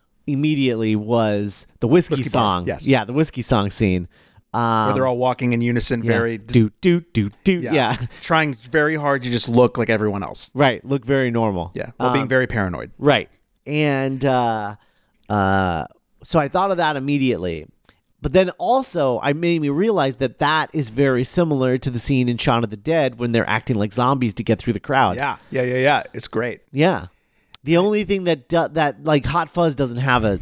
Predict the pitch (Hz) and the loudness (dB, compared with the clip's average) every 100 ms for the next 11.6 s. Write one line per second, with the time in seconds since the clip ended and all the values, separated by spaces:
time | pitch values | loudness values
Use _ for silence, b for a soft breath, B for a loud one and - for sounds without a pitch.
0 | - - 135 117 110 98 - - - 98 | -6 0 2 4 2 -2 -6 -4 0 0
1 | - 120 127 110 123 110 117 123 117 - | -2 -2 -2 -2 -2 -2 -2 0 -2 0
2 | 120 110 107 - 165 135 131 131 135 127 | -2 2 0 2 2 2 0 -2 -2 2
3 | 123 120 120 107 85 - 139 127 - 151 | 0 2 0 0 -4 -4 0 0 0 0
4 | 147 135 127 120 113 101 104 104 98 - | 0 0 0 0 0 0 2 2 -2 -8
5 | - - 143 107 - 139 135 120 151 - | -12 -2 0 0 -2 -2 -2 0 -2 -2
6 | _ - 170 139 - 143 135 110 90 101 | _ -2 0 0 0 -2 0 -2 -4 -10
7 | - 170 165 139 202 208 190 170 - - | -12 -2 0 0 -2 -2 0 -4 -10 -18
8 | - 226 160 135 165 160 156 156 135 135 | -4 2 2 0 -2 0 2 0 0 -2
9 | 147 127 117 113 131 113 92 92 - 117 | -2 2 2 2 0 0 -2 -2 -2 0
10 | 127 123 120 117 107 104 98 92 - 107 | 2 0 0 -2 -2 0 0 -2 -4 -8
11 | 104 - - 120 107 104 | -8 -6 -4 -2 -2 -4